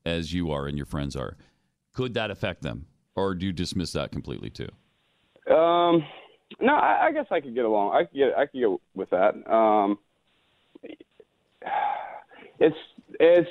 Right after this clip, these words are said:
Speaker 2: such a, there's just so many people that play video games and,
Speaker 1: Yeah, I
Speaker 2: and
Speaker 1: know.
Speaker 2: stuff. I feel like if it was
Speaker 1: That is true.
Speaker 2: that big of a problem, there would be a lot more of these problems. But then I guess one could argue that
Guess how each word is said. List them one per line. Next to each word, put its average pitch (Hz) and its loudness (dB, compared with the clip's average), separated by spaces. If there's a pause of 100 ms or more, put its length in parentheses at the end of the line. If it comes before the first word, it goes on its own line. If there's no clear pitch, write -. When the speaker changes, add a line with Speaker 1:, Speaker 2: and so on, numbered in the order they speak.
Speaker 2:
such 180 2
a, 135 6
there's 156 4
just 160 -10
so 185 4
many 160 4
people 156 4
that 131 0
play 147 6
video 131 6
games 143 2 (180)
and, 113 2
Speaker 1:
Yeah, 110 4
I 107 0
Speaker 2:
and 113 2
Speaker 1:
know. 95 0
Speaker 2:
stuff. - -2
I 117 6
feel 120 6
like 104 4
if 120 2
it 127 4
was 101 2
Speaker 1:
That 127 -4
is 147 -6
true. 120 -4
Speaker 2:
that 131 4
big 139 4
of 123 2
a 117 4
problem, 123 2
there 113 6
would 110 2
be 110 6
a 101 4
lot 104 4
more 104 2
of 104 -4
these 107 4 (100)
problems. 110 4 (120)
But 110 6
then 117 4
I 107 2
guess 113 4
one 113 4
could 110 2
argue 104 4
that 95 4